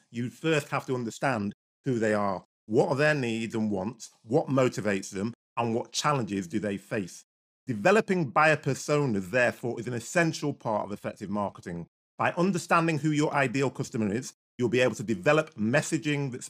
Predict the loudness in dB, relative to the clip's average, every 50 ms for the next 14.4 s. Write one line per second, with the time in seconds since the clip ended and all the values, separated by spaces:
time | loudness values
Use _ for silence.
0 | -8 -4 -2 -2 0 0 -2 -2 -2 -4 -6 -8 -12 -12 -10 -8 -6 -6 -6 -6
1 | -8 -10 _ _ -8 -6 -6 -6 -4 0 4 4 4 4 4 2 2 2 2 2
2 | 0 -2 -2 0 0 0 0 0 0 -4 -6 -8 -10 -12 -10 -8 -6 -4 -4 -2
3 | 0 2 2 2 2 0 -4 -6 -6 -4 -4 -4 -6 -8 -8 -6 -4 -4 -4 -6
4 | -8 -10 -10 -8 -8 -10 -10 -12 _ _ _ _ _ -4 0 0 2 2 2 0
5 | 0 2 2 2 0 0 -2 -2 -2 0 2 2 0 0 0 0 -2 -2 -2 -6
6 | -10 -8 -4 -2 0 2 2 0 2 2 0 2 2 2 0 0 -2 -4 _ _
7 | _ _ _ _ 4 4 4 4 2 -2 -6 -4 -4 -4 -4 -4 -4 -4 0 2
8 | 4 6 6 6 4 2 -2 -4 2 4 4 6 6 4 2 2 0 0 0 -2
9 | -2 -2 -2 -2 -2 -2 -2 -2 -4 -10 -20 _ -6 0 4 6 6 6 6 4
10 | 0 0 2 0 0 2 2 0 -2 -4 -8 -10 -4 -2 -2 -2 -2 _ -10 -8
11 | -4 0 0 0 0 0 0 0 0 0 0 -2 -2 -2 -6 -8 -12 _ _ _
12 | _ _ _ -2 0 0 0 2 4 6 6 6 6 6 4 2 2 4 4 6
13 | 6 6 4 2 -2 -4 -4 -4 -6 _ -2 0 0 2 2 2 0 0 0 -2
14 | -2 -2 -4 -6 -8 -10 -10